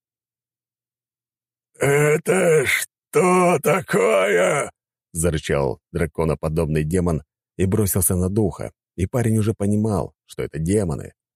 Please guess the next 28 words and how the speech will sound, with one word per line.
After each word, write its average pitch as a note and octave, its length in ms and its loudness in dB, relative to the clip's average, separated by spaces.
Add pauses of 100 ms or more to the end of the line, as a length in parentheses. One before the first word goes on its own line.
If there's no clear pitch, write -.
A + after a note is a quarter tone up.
(460)
Демон D#2+ 440 0
был E2 160 0
силён, F2+ 640 0
но F#2 120 0
не F#2 140 0
смог F#2+ 340 -2
даже F2+ 220 -2
двух F2+ 260 -2
шагов F2+ 460 -2
сделать, E2+ 460 0
как D#2 180 -8
призрачный E2 540 -4
воин E2+ 320 0
оказался D#2+ 480 -4
возле D#2+ 240 -2
него F2 260 0
и E2+ 60 -2
сломал F2 400 -2
тому E2 240 -4
череп, F2 500 -2 (300)
расколов E2+ 560 -2
его D#2 180 0
на D#2 100 -2
две D#2+ 160 -2
половины, D#2+ 600 -2
потянув E2+ 400 -4
за D#2+ 140 -4
рога. E2 380 -6